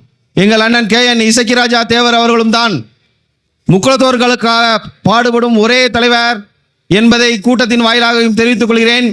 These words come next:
ரெண்டாயிரத்தி இருபத்தி ஆறில் முக்குளத்தோர்கள் அனைவரும் ஒரே அணியில் நின்று நமது வாக்குகளை பி எம் டி மக்கள் பாதுகாப்பு இயக்கம் எங்கு சொல்கிறதோ அங்கு செலுத்தி நமது ஒற்றுமையை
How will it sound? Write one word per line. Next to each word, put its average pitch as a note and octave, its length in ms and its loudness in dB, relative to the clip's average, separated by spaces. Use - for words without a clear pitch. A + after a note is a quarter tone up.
ரெண்டாயிரத்தி A#3+ 640 0
இருபத்தி A#3+ 300 0
ஆறில் A#3 280 0
முக்குளத்தோர்கள் B3 720 0
அனைவரும் B3 500 0
ஒரே B3 180 2
அணியில் B3 300 0
நின்று A#3+ 280 0
நமது B3 280 0
வாக்குகளை B3+ 520 -2
பி A#3+ 180 2
எம் C4 120 2
டி B3+ 60 0
மக்கள் A#3 300 0
பாதுகாப்பு B3 400 0
இயக்கம் A#3 360 0
எங்கு B3 200 0
சொல்கிறதோ B3 460 2
அங்கு B3 420 2
செலுத்தி B3+ 360 -2
நமது B3 280 0
ஒற்றுமையை B3 420 0